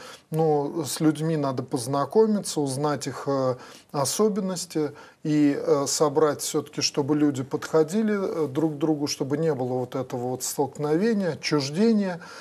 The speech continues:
Э, о, тут же возникает вопрос, э, мы говорили про детей, про подростков, мы более или менее, э, понятно, средний возраст. Я бы сейчас хотел по поводу людей,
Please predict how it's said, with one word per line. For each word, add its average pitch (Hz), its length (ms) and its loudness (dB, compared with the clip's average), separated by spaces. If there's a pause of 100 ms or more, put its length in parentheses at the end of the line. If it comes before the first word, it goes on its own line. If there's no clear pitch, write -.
(260)
Э, 160 260 4
о, 185 280 2
тут 214 280 2
же 190 120 2
возникает 170 640 4
вопрос, 190 720 4
э, 151 300 6
мы 165 140 2
говорили 151 380 6
про 139 500 2
детей, 160 400 2
про 180 180 0
подростков, 220 800 2
мы 165 360 2 (320)
более 165 340 4
или 151 80 0
менее, 139 500 -2
э, 143 360 4
понятно, 147 520 -2
средний 220 480 2
возраст. 175 560 0
Я 196 80 2
бы 180 440 0
сейчас 175 340 -2
хотел 151 400 0
по 147 180 -4
поводу 151 360 2
людей, 143 460 0